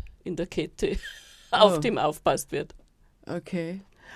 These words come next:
Speaker 2: Wa-, was für kulturelle Unterschiede, wa-, wa-, war das so ein Kulturschock zum Beispiel, wo du gekommen bist, oder war das eigentlich nicht so schlimm?
Speaker 1: Ja, es war schon ein Kulturschock. Ich hab mich ja dann ein bisschen mit der Kultur befasst, warum die Chinesen so sind, wie sie sind.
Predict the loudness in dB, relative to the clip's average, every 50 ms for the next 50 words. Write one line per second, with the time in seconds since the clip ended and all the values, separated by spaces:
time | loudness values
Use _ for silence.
0 | -18 -6 -2 -2 -2 0 -2 -4 -6 -4 -4 -6 -6 -4 -4 -4 -4 -2 -2 -4
1 | -2 -2 -2 -2 0 -2 -2 0 2 0 2 0 -2 -4 -6 -6 -6 -6 -4 -4
2 | -2 0 0 0 2 2 2 2 2 2 2 0 -2 -6 -6 -6 -4 -2 -2 -2
3 | -2 -2 0 0 0 0 -4 -6 -6 -6 -6 -6 -10 -8 -4 -2 0 0 0 -2
4 | -4 -4 -4 -4 -2 -2 -4 -4 -2 -2 0 0 0 0 0 0 0 0 2 2
5 | 2 2 0 -2 -4 -2 -2 0 0 -2 -4 -6 -6 -6 -8 -8 -6 -4 -4 -2
6 | -2 -2 -2 -4 -6 -10 -18 -20 -20 -20 -20 -20 -20 -20 -20 -20 -20 -20 -20 -20
7 | _ 0 2 2 4 2 2 0 -2 -4 -4 -4 -4 -2 -2 -2 -2 -2 -2 -6
8 | -8 -8 -6 -6 -6 -4 -4 -4 -6 -4 -6 -8 -8 -8 -6 -4 -4 -4 -4 -4
9 | -4 -4 -4 -4 -6 -8 -8 -10 -10 -8 -8 -6 -6 -6 -6 -8 -10 -8 -8 -10
10 | -10 -8 -6 -4 -4 -2 -2 -4 -4 -4 -6 -8 -8 -10 -8 -8 -6 -6 -6 -6
11 | -8 -8 -10 -8 -8 -6 -6 -6 -6 -6 -8 -8 -8 -6 -6 -6 -6 -6 -8 -8
12 | -8 -8 -8 -8 -8 -6 -6 -8 -8